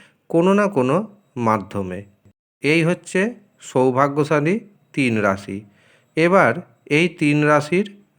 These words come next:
দিনের শুভ সংখ্যা জানিয়ে রাখি। মেষ রাশির যে শুভ সংখ্যাটি পাচ্ছি সেটি হলো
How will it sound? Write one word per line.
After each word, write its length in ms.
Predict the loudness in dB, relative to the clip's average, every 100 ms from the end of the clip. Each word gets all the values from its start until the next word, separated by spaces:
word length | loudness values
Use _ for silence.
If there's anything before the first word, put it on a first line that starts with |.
| -10
দিনের 340 | -2 0 0 0
শুভ 260 | -2 -2 0
সংখ্যা 460 | 0 -2 -2 0 -2 -2 _ _ -14
জানিয়ে 440 | 0 0 0 -2
রাখি। 340 | -2 -4 -8 -16 -16 _ _ _ _ _
মেষ 340 | -2 0 0 0 0
রাশির 420 | 0 0 -2 -4 -8 _ -14
যে 180 | -4 -2 -2
শুভ 200 | -2 -2
সংখ্যাটি 460 | 0 0 0 0 0
পাচ্ছি 380 | 0 -2 -2 -2 -2 -6 _ _ _ _ -2
সেটি 260 | 0 2 0
হলো 220 | 2